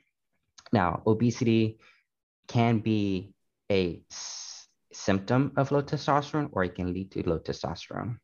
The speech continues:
So there can be other factors affecting low testosterone and, you know, affecting your testosterone levels, and that can just lead you to have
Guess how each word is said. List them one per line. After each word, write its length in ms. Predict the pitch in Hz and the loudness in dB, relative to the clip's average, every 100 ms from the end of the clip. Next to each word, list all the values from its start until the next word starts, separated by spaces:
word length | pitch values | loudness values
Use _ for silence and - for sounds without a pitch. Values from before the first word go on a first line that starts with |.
| _ _ - - | _ _ -20 -10
So 120 | - 104 | 0 2
there 100 | 104 | 4
can 180 | 120 | 2
be 180 | 107 - | 2 2
other 200 | 120 127 | 4 4
factors 440 | - 87 - 92 - | 2 -4 -4 -2 -2
affecting 400 | - 90 98 90 | -2 -2 0 -2
low 100 | 92 | -2
testosterone 760 | 90 - 87 87 95 95 98 | -6 -2 -2 -2 -2 -2 -2
and, 360 | 95 90 90 90 _ _ _ _ _ _ _ _ - | -2 -2 -2 -6 _ _ _ _ _ _ _ _ -4
you 80 | 110 | 2
know, 140 | 92 - | 2 0
affecting 400 | - 107 107 92 | -2 0 2 0
your 80 | |
testosterone 500 | 87 98 104 - 95 | 0 0 0 0 -2
levels, 400 | 92 101 87 87 | 0 0 0 -2
and 180 | 92 90 | -4 -2
that 140 | 85 - | -4 -4
can 140 | 90 | -8
just 180 | 90 - | -8 -4
lead 200 | 87 - | -4 -4
you 100 | 82 | -10
to 240 | - 87 | -8 -8
have 300 | 95 87 80 | -4 -4 -4